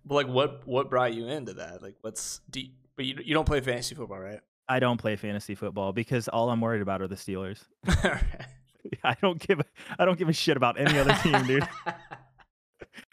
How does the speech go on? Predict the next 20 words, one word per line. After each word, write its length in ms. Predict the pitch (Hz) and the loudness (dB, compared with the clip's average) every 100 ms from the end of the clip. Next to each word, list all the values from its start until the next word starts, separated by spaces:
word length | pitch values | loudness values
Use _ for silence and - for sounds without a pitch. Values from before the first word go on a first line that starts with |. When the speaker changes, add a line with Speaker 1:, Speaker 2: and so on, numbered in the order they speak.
| - | 0
Speaker 2:
I've 100 | 160 | 4
been 80 | 156 | 6
a 40 | 170 | 4
Speaker 1:
That's 180 | - | 2
Speaker 2:
Steelers 340 | - 131 143 143 | 0 4 2 2
fan 280 | 139 147 165 | 2 2 0
since 120 | - | 2
I 60 | 139 | 0
was, 120 | 127 | 2
like, 160 | 120 | -2
six. 600 | - - 147 123 - - _ _ _ _ | -4 -2 2 2 -2 -16 _ _ _ _
Speaker 1:
No 140 | - 226 | 2 4
way. 160 | 269 147 | 4 4
Oh, 80 | 151 | 2
so, 160 | 175 | 2
so 160 | 160 160 | 2 2
it's 80 | 143 | 2
a 60 | |
family 280 | 127 135 139 | 2 2 2
thing? 260 | 147 160 | 0 -2